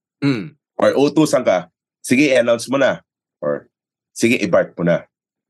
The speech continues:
Speaker 1: Right.
Speaker 2: So, just the term itself, i-, when you use it as a verb, di ba, na inutusan ka, mas madaling sabihin.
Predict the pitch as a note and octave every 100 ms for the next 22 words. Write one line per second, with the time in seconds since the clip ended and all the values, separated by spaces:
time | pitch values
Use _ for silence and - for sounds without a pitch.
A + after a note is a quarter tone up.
0 | _ _ B2 G2+ D#2+ _ _ _ C3+ B2+
1 | B2+ _ C#3 E3 - B2 E3+ F3 _ G3+
2 | G3+ E3+ E3+ - - E3 C3+ F#2 F2+ _
3 | _ - A#2 G2+ A#2+ C3+ C3+ E3 F3 C#3+
4 | - A2 A#2 - A#2+ A#2 A2+ A2+ G#2+ G#2+
5 | G#2+ _ _ _ _ _ E3+ C3 B2+ D#2+
6 | - _ _ _ F2+ D#2 E2 F2+ F#2+ A2+
7 | A2 G#2+ F#2+ E2+ F2+ A#2+ C#3+ C#3 C3 G#2
8 | F2+ D2+ D#2+ -